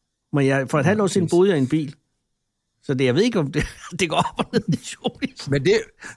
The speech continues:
Speaker 2: men det er jo rigtigt nok. Det er
Speaker 1: Ja,
Speaker 2: jo
Speaker 1: men det er
Speaker 2: rigtigt
Speaker 1: sandt
Speaker 2: nok.
Speaker 1: nok. Det er
Speaker 2: Så
Speaker 1: rigtigt nok.
Speaker 2: var
Speaker 1: Det,
Speaker 2: det
Speaker 1: den
Speaker 2: jo,
Speaker 1: er fair
Speaker 2: at,
Speaker 1: nok.
Speaker 2: øh,
Speaker 1: Men så kom jeg på det her
Speaker 2: <laughs>
Speaker 1: investeringseventyr. Nej, men altså...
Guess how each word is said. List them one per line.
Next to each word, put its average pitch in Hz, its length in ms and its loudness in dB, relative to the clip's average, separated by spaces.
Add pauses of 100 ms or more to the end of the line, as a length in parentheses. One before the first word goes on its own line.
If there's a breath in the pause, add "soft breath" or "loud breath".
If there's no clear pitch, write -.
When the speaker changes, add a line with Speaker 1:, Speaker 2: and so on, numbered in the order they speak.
Speaker 2:
men 139 180 -2
det 180 60 2
er 190 40 4
jo 202 120 4
rigtigt 160 280 0
nok. 123 200 2
Det - 140 -20
er 156 60 0
Speaker 1:
Ja, 170 40 4
Speaker 2:
jo 185 60 2
Speaker 1:
men 175 80 2
det - 20 2
er 147 40 4
Speaker 2:
rigtigt 262 160 2
Speaker 1:
sandt 214 140 2
Speaker 2:
nok. 123 80 -2
Speaker 1:
nok. 131 80 -6
Det 208 80 2
er 208 60 2
Speaker 2:
Så 196 60 -2
Speaker 1:
rigtigt 143 160 -2
nok. 180 80 -4
Speaker 2:
var 170 140 2
Speaker 1:
Det, 185 40 -4
Speaker 2:
det 202 80 -2
Speaker 1:
den 185 80 0
Speaker 2:
jo, 151 60 0
Speaker 1:
er 143 80 -2
fair 143 80 2
Speaker 2:
at, 139 60 0
Speaker 1:
nok. 139 100 -2
Speaker 2:
øh, 135 120 -6 (120)
Speaker 1:
Men 143 160 -4
så 196 100 -4
kom 208 220 0
jeg 170 180 0
på 185 80 -2
det 175 180 0
her 151 380 -4 (160)
Speaker 2:
<laughs> 185 100 -4
Speaker 1:
investeringseventyr. 170 1500 -4 (840 loud breath)
Nej, - 340 -2
men 165 160 0
altså... 120 320 0